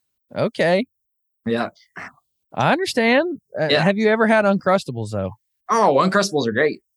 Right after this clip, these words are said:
Speaker 2: They're in our freezer right now. I've got three little boys, all under the age of, of ten. So don't think we don't have Uncrustables and Hot Pockets in the freezer.
Speaker 1: Yeah. I, uh, one time I got in trouble. I was headed out.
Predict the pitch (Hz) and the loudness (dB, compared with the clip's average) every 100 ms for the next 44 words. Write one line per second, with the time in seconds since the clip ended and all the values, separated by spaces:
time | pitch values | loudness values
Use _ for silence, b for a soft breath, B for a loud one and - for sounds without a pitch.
0 | 139 170 185 165 175 180 160 160 143 156 | 0 2 2 0 0 -4 0 0 0 0
1 | 139 170 175 170 156 139 151 110 - - | 0 -2 -2 0 0 0 -2 -2 -8 -4
2 | 143 147 139 135 135 135 117 120 117 - | 0 0 0 -2 0 -2 -2 -4 -6 -8
3 | 127 107 143 123 110 - 110 107 B B | -8 -2 0 0 0 -2 -4 -6 B B
4 | B B 135 147 156 156 143 147 131 135 | B B -2 0 0 0 0 0 -2 -2
5 | 135 120 139 - 131 113 107 135 - 117 | -4 -2 -2 -2 -4 -4 -2 -2 -2 -4
6 | 110 107 110 107 110 110 107 - _ B | -4 -4 -6 -4 -6 -4 -8 -12 _ B
7 | B B B B B - 143 113 101 - | B B B B B -4 0 0 -4 -2
8 | 135 147 143 135 123 190 208 175 156 127 | 2 4 4 2 0 0 0 0 0 -2
9 | 117 143 131 117 120 135 135 131 131 | -4 -2 0 -2 -2 -2 2 0 0